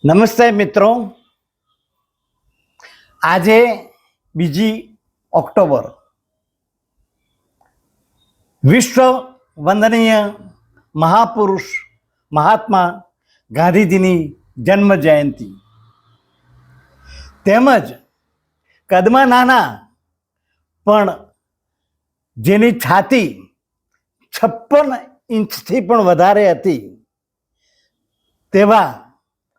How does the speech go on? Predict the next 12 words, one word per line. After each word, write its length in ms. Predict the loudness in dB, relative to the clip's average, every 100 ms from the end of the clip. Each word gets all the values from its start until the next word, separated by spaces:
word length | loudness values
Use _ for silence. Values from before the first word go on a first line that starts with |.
| _ -20
સ્વમાની 640 | -4 0 2 0 -2 -6 -16 _ _ _ _ _
ભારતના 540 | -2 2 2 0 0 -2
ભૂતપૂર્વ 580 | -2 -6 -6 -6 -2 0 -2
વડાપ્રધાન 720 | -2 0 0 0 -2 -2 -2 -6 -16 _ _ _ _ _ _
શ્રી 180 | -2 0
લાલ 260 | 2 2 2
બહાદુર 340 | 0 0 -4
શાસ્ત્રીની 600 | -4 -4 -4 -4 -8 -8
પણ 260 | -12 -14 -8
જન્મ 300 | -6 -4 -6
જયંતિ 500 | -8 -12 -14 -18 -20
છે. 180 | -20